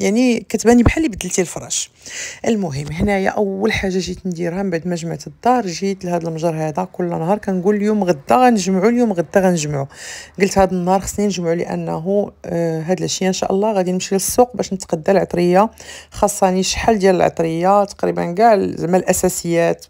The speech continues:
ما بقاوش عندي، بحال التحميره، سكينجبير، الخرقوم، المهم كاع الاساسيات كما قلت لكم ما بقاوش عندي. ايوا، قلت ضروري خصني نجمع، آه، هاد المجر هذا ونقيه مزيان مزيان.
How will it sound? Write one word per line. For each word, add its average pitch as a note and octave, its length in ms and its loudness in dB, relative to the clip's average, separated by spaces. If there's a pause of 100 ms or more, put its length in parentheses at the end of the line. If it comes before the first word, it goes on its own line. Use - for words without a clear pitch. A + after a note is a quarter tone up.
(100)
ما F3 120 0
بقاوش E3 400 -2
عندي، D#3 220 -8
بحال D#3+ 240 -8
التحميره، E3 1040 0
سكينجبير، E3 840 -2 (600)
الخرقوم، G#3 520 2
المهم G3+ 240 0
كاع A3+ 120 6
الاساسيات G#3 480 0
كما G#3+ 240 -2
قلت G3 100 -6
لكم C4 180 -4
ما A#3+ 60 0
بقاوش F#3 360 -4
عندي. F3 380 -2 (520)
ايوا، G3 240 0
قلت G3 280 -4
ضروري G3 480 4
خصني G3 220 -2
نجمع، E3+ 480 -2
آه، D#3+ 380 -4
هاد E3 180 -2
المجر E3+ 260 0
هذا F3 120 0
ونقيه F#3+ 440 -2
مزيان E3+ 380 -2
مزيان. F3+ 400 0